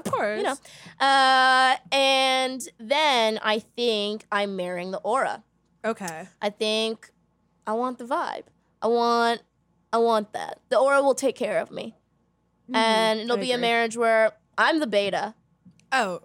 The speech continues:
Speaker 1: a hundred percent.
Speaker 2: And that's what I want. And then I think I am killing the men, the dating, because it's fun, but it's
Speaker 1: It's a
Speaker 2: one of the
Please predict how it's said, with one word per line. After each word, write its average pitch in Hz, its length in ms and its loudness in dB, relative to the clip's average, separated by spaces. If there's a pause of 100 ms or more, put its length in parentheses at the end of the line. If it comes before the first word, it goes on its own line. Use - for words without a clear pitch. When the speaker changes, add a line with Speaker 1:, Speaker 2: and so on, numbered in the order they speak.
Speaker 1:
a 165 260 -2
hundred 214 280 -2
percent. 175 300 -14
Speaker 2:
And 208 100 -4
that's 208 180 -4
what 233 120 -4
I 240 80 0
want. 294 400 -6 (520)
And 226 480 -2
then 226 200 0
I 220 160 0
think 208 420 -10
I 202 200 -4
am 190 360 -8 (560)
killing 202 320 -6
the 196 60 -8
men, 180 480 -6 (260)
the 208 80 -10
dating, 170 560 -8 (640)
because 294 260 -2
it's - 200 -6
fun, 311 400 0
but 254 400 2 (480)
it's - 360 -6 (800)
Speaker 1:
It's 381 80 -4
a - 60 2
Speaker 2:
one 339 40 2
of 285 60 6
the 247 60 4